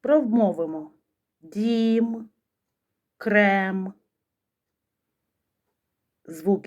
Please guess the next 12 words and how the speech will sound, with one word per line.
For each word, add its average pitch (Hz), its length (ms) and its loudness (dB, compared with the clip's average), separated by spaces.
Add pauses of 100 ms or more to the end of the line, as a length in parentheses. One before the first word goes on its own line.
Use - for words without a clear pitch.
«і» 240 220 -2
заховався 233 840 -2 (320)
в - 60 -20
слові 220 400 0
«дім». 156 440 -8 (1200)
А 214 100 -2
який 302 320 0
голосний 208 480 0
заховався 180 560 -8
в 185 60 -14
слові 190 300 -4
«крем»? 160 560 -4